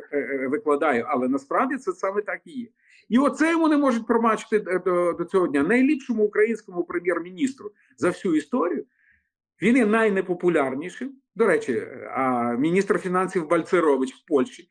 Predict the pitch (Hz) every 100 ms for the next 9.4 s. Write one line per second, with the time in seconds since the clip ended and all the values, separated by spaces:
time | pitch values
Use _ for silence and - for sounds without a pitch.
0 | _ _ - 147 165 170 175 196 151 156
1 | 147 143 - - 180 175 185 170 190 175
2 | 147 151 135 160 131 131 - 175 - 156
3 | 151 160 165 165 151 147 147 139 151 202
4 | 220 - - 175 208 202 202 214 185 175
5 | 202 196 196 151 156 135 _ 131 156 165
6 | 175 165 185 - 147 127 139 131 151 -
7 | 117 - - - - 156 135 185 180 156
8 | - 175 156 151 156 156 160 - 175 202
9 | 247 370 240